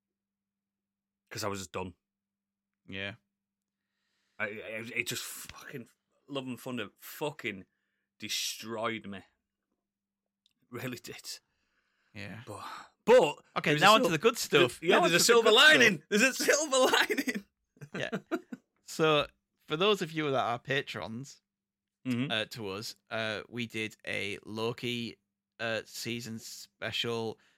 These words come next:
Speaker 2: we did a Hawkeye one, and we did a Moon Knight one. Uh, we never did, we didn't do WandaVision, we didn't do The Falcon and Winter Soldier because we hadn't decided to do <laughs> that at that point.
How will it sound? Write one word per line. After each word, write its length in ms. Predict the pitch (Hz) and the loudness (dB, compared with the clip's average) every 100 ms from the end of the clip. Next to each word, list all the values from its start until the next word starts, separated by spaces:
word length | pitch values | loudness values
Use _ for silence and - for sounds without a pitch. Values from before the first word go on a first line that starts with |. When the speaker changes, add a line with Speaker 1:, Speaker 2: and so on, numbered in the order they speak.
| _ | _
Speaker 2:
we 60 | 120 | -12
did 80 | 127 | -10
a 60 | |
Hawkeye 480 | 107 131 131 - 107 | -2 0 0 -2 -4
one, 300 | 107 104 104 | -4 -6 -8
and 80 | 98 | -12
we 80 | 104 | -14
did 120 | 90 | -10
a 40 | 113 | -2
Moon 240 | 156 165 | -2 -2
Knight 220 | 117 87 | -4 -6
one. 260 | 73 92 87 _ _ _ _ _ - - | -10 -12 -14 _ _ _ _ _ -20 -6
Uh, 280 | 120 120 113 - _ _ _ _ _ - | 0 0 -2 -6 _ _ _ _ _ -4
we 80 | |
never 180 | 139 196 | 4 6
did, 220 | 185 170 | 6 0
we 80 | - | 0
didn't 200 | 147 190 | -2 -2
do 120 | 190 | -2
WandaVision, 480 | 160 139 127 117 120 | -2 -2 -2 -2 -2
we 100 | 113 | -4
didn't 140 | 113 113 | -6 -10
do 80 | |
The 80 | 113 | -10
Falcon 320 | 110 117 110 | -4 -6 -6
and 80 | 110 | -12
Winter 140 | 107 87 | -10 -10
Soldier 340 | 113 104 98 | -10 -10 -14
because 540 | 165 113 101 101 - - - | -18 -10 -10 -10 -14 -16 -10
we 200 | 110 107 | -8 -8
hadn't 200 | 113 98 | -10 -10
decided 280 | 107 110 | -8 -8
to 80 | - _ | -10 _
do 160 | 117 98 | -10 -8
<laughs> 80 | - | -8
that 120 | - | -8
at 80 | - | -10
that 180 | - - | -16 -16
point. 280 | 104 87 | -12 -12